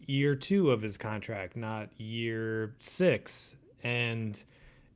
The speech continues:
if Yu Darvish had kind of done it for a full season and didn't have a Tommy John surgery in his background, and, like,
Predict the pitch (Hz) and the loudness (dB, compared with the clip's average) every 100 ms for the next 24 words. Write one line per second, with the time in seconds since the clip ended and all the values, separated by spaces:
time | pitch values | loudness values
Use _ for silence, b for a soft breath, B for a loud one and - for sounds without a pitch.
0 | _ 120 - 135 127 123 127 131 123 117 | _ -10 -4 0 2 4 4 4 2 0
1 | - - - 123 117 123 117 110 _ _ | -4 -6 -10 -6 0 0 0 -6 _ _
2 | _ - 120 120 - 120 131 - - - | _ -2 0 0 2 2 2 -4 -4 2
3 | 131 127 - 180 135 117 107 104 123 135 | 4 4 4 4 4 2 0 0 2 2
4 | 120 120 110 _ _ - 135 131 139 156 | 2 -2 -6 _ _ -2 0 2 2 2
5 | 135 120 107 110 104 98 - 101 - 98 | 2 0 0 0 -2 -6 -6 -8 -6 -8
6 | 95 92 95 98 101 98 - - | -8 -10 -10 -8 -6 -6 -8 -18